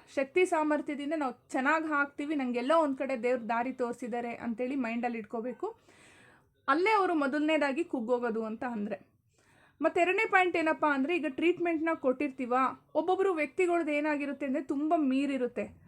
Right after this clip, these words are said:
ನಾವು ಕೆಲವು ಟೈಮಲ್ಲಿ ಅದನ್ನ ಹೇಳೋದಿಲ್ಲ. ಯಾಕೆ ಅಂತ ಅಂದ್ರೆ, ಇವಾಗ ಮೊದಲೇ ಅವರು ನೊಂದಿರ್ತಾರೆ, ಇನ್ನಷ್ಟೂ ಕೂಡ ನೋವು ಕೊಡ್ಬೇಕಾಗತ್ತೆ. So ಹಾಗಾಗಿ ನಾವು ಅದನ್ನ ಹೇಳೋದಿಲ್ಲ, "ಆ, ಸರಿ ಹೋಗುತ್ತೆ, ಒಳ್ಳೇದಾಗುತ್ತೆ" ಅಂತ ಹೇಳ್ತೀವಿ. ಅದರಲ್ಲೂ ನಾವು ಟ್ರೀಟ್ಮೆಂಟ್ ಕೊಟ್ಟಿದ್ದ ಆದ್ಮೇಲೆ ಕೆಲವು ವ್ಯಕ್ತಿಗಳಿಗೆ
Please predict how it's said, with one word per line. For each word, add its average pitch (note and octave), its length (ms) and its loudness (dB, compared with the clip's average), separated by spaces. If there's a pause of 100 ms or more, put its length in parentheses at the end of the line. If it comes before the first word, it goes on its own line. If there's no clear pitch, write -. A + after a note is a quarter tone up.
(260)
ನಾವು F4 260 4
ಕೆಲವು E4+ 260 2
ಟೈಮಲ್ಲಿ D#4+ 400 2
ಅದನ್ನ C4+ 240 0 (100)
ಹೇಳೋದಿಲ್ಲ. C4 580 0 (380)
ಯಾಕೆ D#4+ 340 4
ಅಂತ E4 280 0
ಅಂದ್ರೆ, D#4 300 0
ಇವಾಗ D4+ 300 0
ಮೊದಲೇ C4 380 2
ಅವರು F4 240 4
ನೊಂದಿರ್ತಾರೆ, D#4 760 0
ಇನ್ನಷ್ಟೂ E4 600 0
ಕೂಡ D4+ 240 -2
ನೋವು C4 220 0
ಕೊಡ್ಬೇಕಾಗತ್ತೆ. A#3 920 -4 (320)
So F4+ 40 4 (100)
ಹಾಗಾಗಿ E4 640 2
ನಾವು E4+ 200 0
ಅದನ್ನ D4 320 0
ಹೇಳೋದಿಲ್ಲ, C4+ 540 0
"ಆ, A#3 220 2
ಸರಿ C4+ 280 -2
ಹೋಗುತ್ತೆ, C4+ 420 0
ಒಳ್ಳೇದಾಗುತ್ತೆ" A3+ 640 0
ಅಂತ A#3 200 -4
ಹೇಳ್ತೀವಿ. B3+ 520 -4 (520)
ಅದರಲ್ಲೂ F#4+ 400 2
ನಾವು G#4+ 260 -4
ಟ್ರೀಟ್ಮೆಂಟ್ D#4+ 460 -2
ಕೊಟ್ಟಿದ್ದ C4+ 300 0 (160)
ಆದ್ಮೇಲೆ C#4+ 520 0
ಕೆಲವು C#4 240 -2
ವ್ಯಕ್ತಿಗಳಿಗೆ D4 680 -2